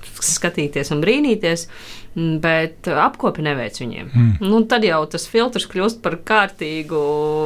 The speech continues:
Speaker 1: pilsētu metropoli, un tā ir tā, tā vieta ir tā, kas ir tā trakākā. Un, un tad citreiz labāk tad nelikt neko,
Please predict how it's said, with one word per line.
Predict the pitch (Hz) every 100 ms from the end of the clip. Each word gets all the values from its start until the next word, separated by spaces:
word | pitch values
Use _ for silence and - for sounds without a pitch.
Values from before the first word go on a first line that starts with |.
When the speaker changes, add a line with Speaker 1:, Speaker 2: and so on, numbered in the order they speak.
| 156
Speaker 1:
pilsētu | 147 277 294 - 175 147 -
metropoli, | 185 302 - 202 196 151 135 131 147
un | 151
tā | 165 165
ir | 170 -
tā, | 151 143 143 147 147
tā | 185 214 240
vieta | 220 185 156 151
ir | 147 -
tā, | - 151
kas | 165 202
ir | 147 -
tā | 123 123
trakākā. | 156 165 - 131 - 156 185 - - - 185 -
Un, | 143 139 139
un | 139 147 151
tad | 160
citreiz | 190 180 165
labāk | 202 208 160 -
tad | 170
nelikt | 185 202 165 -
neko, | 165 269 294 185